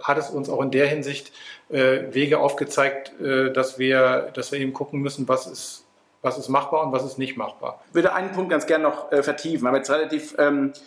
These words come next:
Speaker 2: intensiv gesprochen über Inhalte, über veränderte Arbeitsweisen. Wenn man sich jetzt aber, sag mal,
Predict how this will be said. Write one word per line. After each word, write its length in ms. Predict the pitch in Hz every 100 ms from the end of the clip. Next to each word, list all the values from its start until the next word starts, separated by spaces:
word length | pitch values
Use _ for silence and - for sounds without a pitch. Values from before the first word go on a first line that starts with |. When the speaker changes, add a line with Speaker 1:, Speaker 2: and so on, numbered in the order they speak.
| - _ -
Speaker 2:
intensiv 520 | 147 143 - 165 -
gesprochen 420 | 135 - 151 151
über 160 | 131 -
Inhalte, 600 | 175 175 151 147 143 143
über 340 | 139 131 127
veränderte 340 | 131 151 139 131
Arbeitsweisen. 840 | 127 160 - - 131 139 139 139 - - -
Wenn 160 | 135
man 140 | 151 139
sich 100 | 143
jetzt 160 | 139
aber, 340 | 135 131 131 -
sag 80 | 131
mal, 220 | 131 131